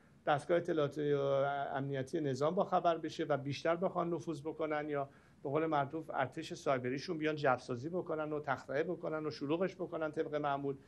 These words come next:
این بازی رو هم همه یاد گرفتیم در این مدت. و در آن واحد تقویت بکنه دست مبارزین واقعی رو در داخل و خارج از کشور.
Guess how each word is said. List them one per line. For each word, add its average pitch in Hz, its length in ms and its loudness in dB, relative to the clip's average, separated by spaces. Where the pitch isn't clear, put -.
این 160 140 -4
بازی 143 220 2
رو 160 60 4
هم 151 80 2
همه 143 180 0
یاد 175 220 4
گرفتیم 151 360 0
در 175 180 6
این 156 120 4
مدت. 135 400 2
و 170 120 8
در 175 180 6
آن 220 220 4
واحد 196 300 4
تقویت 165 420 2
بکنه 180 380 -2
دست 160 360 0
مبارزین 135 800 0
واقعی 127 340 2
رو 117 100 -2
در 123 160 2
داخل 127 320 -2
و 139 40 0
خارج 117 320 -6
از 110 160 -12
کشور. - 280 -18